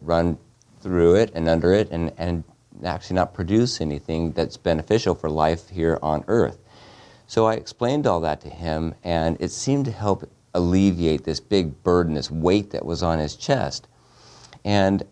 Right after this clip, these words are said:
I don't know that a lot of parents are, number one, understanding how worried the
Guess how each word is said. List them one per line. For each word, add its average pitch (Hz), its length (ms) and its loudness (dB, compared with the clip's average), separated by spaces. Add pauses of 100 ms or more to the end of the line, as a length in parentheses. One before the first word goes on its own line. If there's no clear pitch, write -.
(140)
I 104 80 0
don't 170 220 -2
know 104 240 2
that 98 160 0
a 90 60 2
lot 90 200 2
of 87 140 -6
parents 95 600 2 (400)
are, 92 240 2
number 95 260 -2
one, 92 560 2
understanding 98 720 0
how 117 320 -2
worried 98 460 2
the 85 100 -4